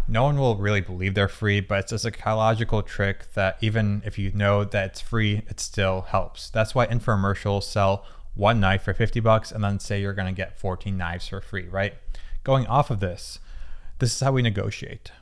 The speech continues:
When we present our bonuses, you don't always have to present all of them at the same time.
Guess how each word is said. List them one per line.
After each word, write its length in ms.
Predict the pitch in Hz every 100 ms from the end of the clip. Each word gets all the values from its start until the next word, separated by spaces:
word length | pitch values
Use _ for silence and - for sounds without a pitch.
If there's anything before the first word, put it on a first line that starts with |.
| -
When 120 | 113
we 100 | 123
present 340 | 131 113 143
our 60 | 165
bonuses, 760 | 101 98 98 - 110 107 - -
you 80 | 113
don't 180 | 156 -
always 320 | 110 117 113
have 140 | 113
to 80 | -
present 320 | 104 104 98 -
all 180 | 98 101
of 60 |
them 120 | 98
at 100 | 92
the 60 | -
same 240 | - 95 92
time. 360 | 104 95 -